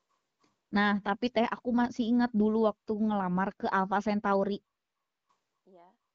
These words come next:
Speaker 1: Kan kita teh bikin administrasi, Teh, ya. Untuk menilai sikap, Teh, kita teh bikin jurnal, Teh.
Speaker 2: Iya.
Speaker 1: Tiap pembelajaran.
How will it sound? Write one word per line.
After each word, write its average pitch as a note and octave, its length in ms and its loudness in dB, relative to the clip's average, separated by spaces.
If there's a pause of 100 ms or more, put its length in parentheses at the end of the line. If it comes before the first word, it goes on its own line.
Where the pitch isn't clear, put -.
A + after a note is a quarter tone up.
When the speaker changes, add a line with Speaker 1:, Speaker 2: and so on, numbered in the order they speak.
(580)
Speaker 1:
Kan C#4 180 2
kita B3+ 240 -2
teh D4 140 0
bikin C#4 260 -2
administrasi, A3 920 0
Teh, G#3 320 2
ya. G3 80 -4 (480)
Untuk A#3 320 0
menilai A3 400 2
sikap, A#3 400 -8
Teh, - 160 -8
kita C#4 180 0
teh D4+ 140 0
bikin G#3+ 400 2
jurnal, A3 800 2
Teh. F#3+ 160 -4 (400)
Speaker 2:
Iya. F3 400 -12 (480)
Speaker 1:
Tiap G3+ 240 2
pembelajaran. F#3+ 800 0